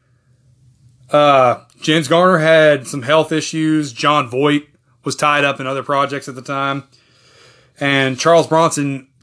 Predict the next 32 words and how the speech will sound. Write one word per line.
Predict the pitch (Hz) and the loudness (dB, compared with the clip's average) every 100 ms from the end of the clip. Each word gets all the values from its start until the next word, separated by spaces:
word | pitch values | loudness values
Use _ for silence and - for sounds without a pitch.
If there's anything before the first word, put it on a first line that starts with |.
| _ | _
did | 170 160 | -2 0
not | 160 143 | -2 -2
feel | 156 | -2
that | 143 | -4
he | 120 - 175 160 | -8 -8 -6 -4
was | 143 123 | -4 -6
right | 127 143 127 | -2 -2 -2
for | - 135 | -6 -6
the | 123 | -6
part | 110 135 123 - _ | -2 0 -2 -6 _
of | 135 123 117 113 _ | -4 -4 -4 -10 _
Woodrow | 139 135 127 117 | -2 0 0 -2
Call. | 139 120 - - - - | 2 2 0 -10 -20 -6
Tommy | 196 262 | 0 2
Lee | 240 175 | 2 2
Jones, | 185 202 160 139 - - _ | 2 2 2 -2 -6 -14 _
having | 139 156 151 | -4 -2 0
been | 151 | -2
a | 135 | -2
fan | - 160 180 | -2 0 2
of | 165 | 0
the | |
book | 143 160 165 147 | 0 2 2 0
and | 139 | -4
being | 143 139 | -2 -4
a | 131 | -2
native | 143 165 | -2 -2
of | 143 | -4
Texas, | - 139 123 143 - 151 156 | -4 -4 -4 -8 -8 -10 -4
native | 160 156 | -2 -2
of | 139 | -2
Texas, | 123 131 127 | -4 -4 -10